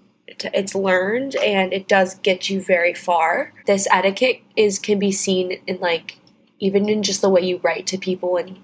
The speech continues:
a message, an email or text, um, your body language. I mean,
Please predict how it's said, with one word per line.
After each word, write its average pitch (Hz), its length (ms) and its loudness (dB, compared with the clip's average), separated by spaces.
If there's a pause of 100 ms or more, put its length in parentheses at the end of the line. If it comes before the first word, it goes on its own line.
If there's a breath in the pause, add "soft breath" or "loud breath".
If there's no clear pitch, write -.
a 180 80 -4
message, 185 680 -2 (540 loud breath)
an 180 120 -6
email 180 520 -2
or 170 120 0
text, - 880 -2 (640 soft breath)
um, 185 260 -4
your 180 120 0
body 165 380 -2
language. 196 840 0
I 196 60 -12
mean, 190 180 -4